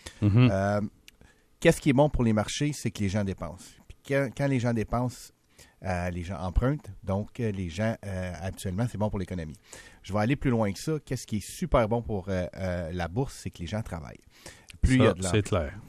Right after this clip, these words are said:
Speaker 2: plus il y a des gens sur le marché de l'emploi
Speaker 1: Mhm.
Speaker 2: qui reçoivent un salaire, donc mieux c'est pour les marchés. D'un autre côté, qu'est-ce qui est mauvais pour les marchés, c'est quoi ? C'est l'inflation.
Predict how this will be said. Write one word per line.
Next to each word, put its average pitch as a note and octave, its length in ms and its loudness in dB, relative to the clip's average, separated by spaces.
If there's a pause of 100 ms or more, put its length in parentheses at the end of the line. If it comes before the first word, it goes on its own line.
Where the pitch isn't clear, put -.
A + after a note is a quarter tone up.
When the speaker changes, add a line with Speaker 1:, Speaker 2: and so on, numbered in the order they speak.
(160)
Speaker 2:
plus D3 160 2
il C3+ 40 4
y C3 60 4
a A#2 60 4
des G#2 220 0
gens A#2 180 0 (240)
sur - 380 -2
le F2+ 520 0
marché F2+ 300 -6
de F#2 60 -6
l'emploi G#2 400 -2 (320)
Speaker 1:
Mhm. D3+ 100 -6
Speaker 2:
qui - 140 0
reçoivent G2+ 320 2
un F2+ 60 0
salaire, F#2+ 440 -2
donc F#2+ 160 -4 (340)
mieux G2 220 -2
c'est G#2 140 -6
pour F#2 140 -6
les E2+ 80 -4
marchés. - 300 -10 (560)
D'un F#2+ 140 -2
autre D#3 180 4
côté, D#3 280 2
qu'est-ce - 240 0
qui B2 80 -2
est A2 40 2
mauvais A#2+ 440 4
pour A#2+ 120 0
les G2+ 80 2
marchés, F#2+ 280 -2
c'est - 160 -6
quoi ? C3+ 140 0
C'est B2 140 -4
l'inflation. G2 520 -4